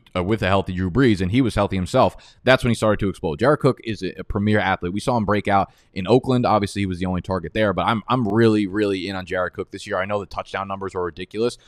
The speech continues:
but I think the volume is gonna be higher this year for Jared Cook. I think the efficiency in terms of yards per reception and the target accuracy, I'm really, really sold on Jared Cook, if you, if you cannot tell. I think he's going to absolutely ball out this year and just be someone that no one wants to take,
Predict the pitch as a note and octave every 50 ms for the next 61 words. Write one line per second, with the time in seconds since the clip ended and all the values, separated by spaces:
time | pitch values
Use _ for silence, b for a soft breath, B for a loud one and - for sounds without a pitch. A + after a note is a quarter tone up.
0 | b b b - G2 G2 F#2 G#2 G2 E2 E2+ D#2 E2+ F2 F#2+ G2 G2+ G#2 G#2+ G#2+
1 | G#2 _ - F2+ F#2 F#2 F#2+ F#2+ F#2+ F2+ F2 F2+ F#2 F#2+ F#2+ F#2 F#2 - - F#2+
2 | - G2 F2 F2+ F#2+ F#2+ F#2 E2+ - A2 G2 - - - E2+ - - F2+ F2 D#2
3 | F2 E2+ D#2+ - - F#2+ - - G2+ G2 - - G2 G2+ G2 F2 F2+ - - F2+
4 | F2+ F2 E2 - - E2+ F2 E2+ E2 D#2 - F#2 F2+ F2+ F2 - - F2+ E2 E2
5 | - - A#2 - - - G#2+ G#2+ G#2+ G#2+ G#2 - - D#2+ C#2+ - - - A2+ A#2+
6 | A#2+ A2 G#2+ G#2 G#2 G2 - G2 G2 F#2+ - - F#2 F2+ E2+ E2+ E2+ - - _
7 | B B B B B - B2+ B2+ A2+ G2 A2 B2 B2+ A#2+ A2+ A2+ A2 F#2+ G#2 A2
8 | G#2 G2+ F#2+ - - G2+ F#2+ F2 F2+ F2 E2+ F2+ F2 E2+ - - F2+ E2+ - E2
9 | D#2+ E2+ D#2 - - - - - G2 F2 F#2 E2 F2 F2 D2 C#2+ C#2+ - - -
10 | - - - G2+ F#2+ G#2 G2 G2 G2 F2+ G2 G2 F#2+ F2+ - D2+ D#2+ F2+ F2 -
11 | - F2 E2 E2 D#2 - F#2 F2 F2+ F2+ F#2 F#2+ F#2+ D#2 G#2 - - A2+ A2+ A#2
12 | A#2 - - F2 F2 F2 F2 F2 F2 E2+ E2 D#2+ - _ _ - - F#2+ - -
13 | G2 F#2 - F#2+ F#2 F#2 F2+ F2+ E2+ D#2 F#2 G2+ G2 G2+ F#2+ E2+ E2+ F2+ G2+ G2
14 | - - A2 - C3 B2+ C#3 - -